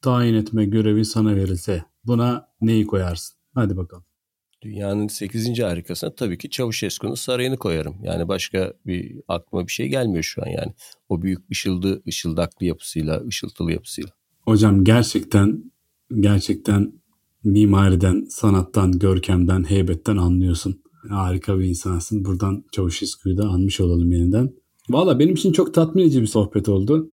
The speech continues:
Speaker 1: E, dünyanın yedi harikasını hani gündelik dilde de çok duyduğumuz ama ayrıntısına vakıf olmadığımız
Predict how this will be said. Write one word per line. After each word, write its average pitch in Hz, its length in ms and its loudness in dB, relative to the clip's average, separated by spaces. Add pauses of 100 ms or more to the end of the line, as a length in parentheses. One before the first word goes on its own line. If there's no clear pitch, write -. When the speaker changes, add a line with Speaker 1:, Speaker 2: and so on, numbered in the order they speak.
Speaker 1:
E, 110 120 -2
dünyanın 131 600 4
yedi 131 560 2 (680)
harikasını 120 880 -4 (300)
hani 104 280 -4 (220)
gündelik 123 340 0
dilde 117 220 2
de 110 160 2 (180)
çok 107 260 -4
duyduğumuz 123 720 2
ama 113 220 2
ayrıntısına 110 680 0
vakıf 113 420 -2
olmadığımız 101 640 0